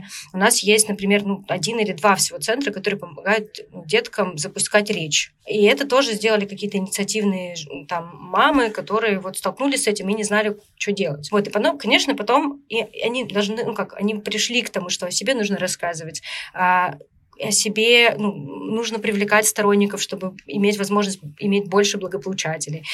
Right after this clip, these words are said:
и так далее. Ну, то есть, ш-, чтобы твое дело развивалось, нужно выходить в какую-то публичность. Вот. И понятно, что базово, конечно, это нужно не всем.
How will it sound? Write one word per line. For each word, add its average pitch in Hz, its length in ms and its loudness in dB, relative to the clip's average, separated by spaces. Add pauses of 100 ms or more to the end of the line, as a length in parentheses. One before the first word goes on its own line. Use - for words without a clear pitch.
(160)
и 196 80 -2
так 214 140 0
далее. 190 180 2
Ну, 226 60 -6
то 285 60 4
есть, - 220 4
ш-, - 200 -6
чтобы 262 300 0
твое 240 300 2
дело 208 280 2
развивалось, 220 840 2
нужно 220 500 0 (160)
выходить 208 840 -2
в - 40 -18
какую-то 202 420 0
публичность. 202 680 -2 (220)
Вот. 208 180 2
И 202 60 -6
понятно, 269 280 6
что 233 180 -2
базово, 262 440 2
конечно, 220 400 2
это 196 180 -4
нужно 233 220 -2
не 190 120 0
всем. 151 520 0